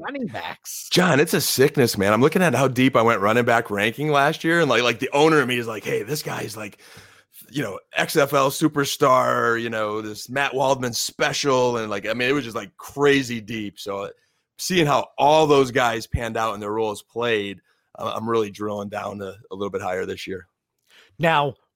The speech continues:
Speaker 1: as I started to mention previously, because I was looking at the wrong section of my notes,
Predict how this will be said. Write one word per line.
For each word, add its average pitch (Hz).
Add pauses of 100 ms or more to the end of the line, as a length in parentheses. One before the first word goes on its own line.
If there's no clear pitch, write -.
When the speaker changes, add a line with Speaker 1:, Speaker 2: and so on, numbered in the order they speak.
(160)
Speaker 1:
as 175
I 170
started 175
to 156
mention 156
previously, 165
because 139
I 123
was 117
looking 127
at 117
the 120
wrong 120
section 123
of 113
my 113
notes, 165